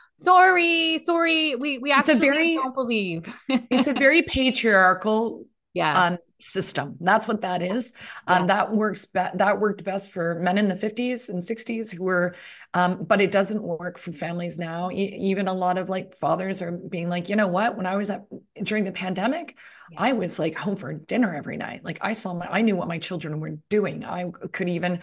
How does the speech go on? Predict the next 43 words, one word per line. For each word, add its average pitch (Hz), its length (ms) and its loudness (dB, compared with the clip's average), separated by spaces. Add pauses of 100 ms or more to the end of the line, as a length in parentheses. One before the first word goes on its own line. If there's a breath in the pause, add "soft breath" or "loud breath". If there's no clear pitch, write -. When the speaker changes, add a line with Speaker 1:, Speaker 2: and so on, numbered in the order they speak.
(280 loud breath)
Speaker 2:
you 196 60 0
know, 190 160 2
that - 180 2
hour 202 300 6
they're 190 100 0
not 185 180 0
spending 180 260 -6
on 180 100 -2
the 175 60 -4
train, 214 360 -2
they 180 140 -4
could 165 260 -6
do 180 160 0
a 175 60 0
workout." 208 420 0
Like, 180 220 2
people 226 340 0
are 240 180 0 (360 loud breath)
noticing 214 440 0
that 190 200 -2
they 185 280 -4
could 247 520 -2
be 196 340 -2 (260 loud breath)
more 208 200 2
efficient. 220 340 -2
And 190 120 2
I'll 196 80 2
tell 254 160 2
you, 381 180 6
one 214 220 2
of 202 100 0
the 185 60 -2
benefits 185 500 -4
of - 100 -8
us, 190 480 0
um, 165 380 -2 (580 loud breath)
was 202 280 4
that, 175 340 -2
like, 170 260 -4 (180)
when 185 260 -2 (100)
the 160 100 -6
pandemic 185 680 -4
hit 233 440 -6